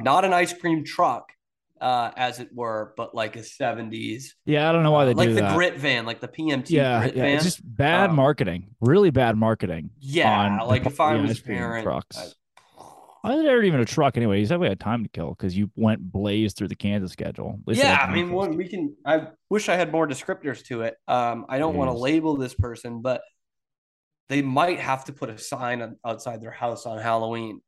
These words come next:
Speaker 1: um, with that truck that they're driving. Uh, probably good to live out of. I would love to live out of a van.
Speaker 2: Yeah, just travel the world for a while.
Speaker 1: Yeah, yeah, you know, not forever, but
Speaker 2: Oh,
Speaker 1: a
Speaker 2: well,
Speaker 1: little
Speaker 2: now
Speaker 1: bit.
Speaker 2: that we've pissed
Speaker 1: Anyway.
Speaker 2: off the seven Kansas football fans that exist in the world.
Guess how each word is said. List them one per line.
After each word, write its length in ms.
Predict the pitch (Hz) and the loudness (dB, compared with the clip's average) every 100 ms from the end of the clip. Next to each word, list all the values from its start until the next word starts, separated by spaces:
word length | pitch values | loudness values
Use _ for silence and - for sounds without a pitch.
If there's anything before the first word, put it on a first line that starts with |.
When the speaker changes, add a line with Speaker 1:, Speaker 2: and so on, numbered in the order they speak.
| _ _ - | _ _ -6
Speaker 1:
um, 300 | 117 110 110 | -4 -4 -8
with 160 | 113 | -8
that 240 | 107 107 _ | -8 -10 _
truck 260 | - 165 151 113 | -4 -2 -2 -4
that 80 | |
they're 120 | 104 101 | -16 -16
driving. 640 | 98 87 76 - - - - _ _ 113 | -16 -16 -16 -14 -12 -14 -18 _ _ -4
Uh, 560 | 113 113 110 107 107 | -2 0 -2 -2 -4
probably 340 | - 170 240 381 | -2 2 2 2
good 200 | 208 160 | 0 -2
to 80 | 120 | -2
live 240 | 127 117 | -2 -4
out 120 | 117 - | -8 -10
of. 220 | 110 117 | -10 -6
I 100 | 180 | -4
would 120 | 320 | -2
love 160 | 165 135 | -2 -4
to 80 | 127 | -8
live 200 | 120 110 | -12 -12
out 140 | 107 | -14
of 80 | 113 | -14
a 80 | 110 | -16
van. 340 | - 104 101 _ _ _ | -14 -14 -16 _ _ _
Speaker 2:
Yeah, 400 | 156 190 185 143 | -4 -2 0 0
just 160 | 117 - | -2 -2
travel 240 | 131 117 | 0 0
the 60 | 113 | 0
world 260 | 107 110 | 0 0
for 80 | - | -2
a 60 | 120 | 0
while. 240 | 120 123 _ - | 2 0 _ -8
Speaker 1:
Yeah, 500 | - 247 294 - - - | -6 -2 -2 -2 -4 -10
yeah, 380 | - 339 220 - | -6 -4 -4 -4
you 140 | 101 | -8
know, 260 | 120 131 - | -6 -6 -4
not 240 | - - | -4 -4
forever, 400 | 147 120 117 160 | -4 -4 -6 -12
but 220 | - - | -12 -8
Speaker 2:
Oh, 460 | 185 202 175 156 127 | -2 0 2 0 0
Speaker 1:
a 20 | |
Speaker 2:
well, 200 | 120 135 | 2 4
Speaker 1:
little 140 | 139 156 | 4 2
Speaker 2:
now 160 | 190 | 2
Speaker 1:
bit. 40 | 202 | 2
Speaker 2:
that 40 | |
we've 200 | 170 127 _ _ _ _ - | 0 -2 _ _ _ _ 0
pissed 180 | 190 127 | 2 4
Speaker 1:
Anyway. 40 | |
Speaker 2:
off 320 | 139 175 165 - | 4 4 2 0
the 100 | 135 | -2
seven 600 | - - 175 170 180 175 | -2 0 2 2 2 0
Kansas 460 | 160 165 165 151 - | 0 -2 0 -2 2
football 380 | 208 143 127 | 0 2 0
fans 360 | 113 113 110 107 | 0 0 0 -2
that 100 | 107 | -2
exist 360 | 104 95 113 - | -2 -2 -4 -2
in 60 | |
the 60 | 113 | -2
world. 460 | 104 101 127 160 | -2 0 -2 -4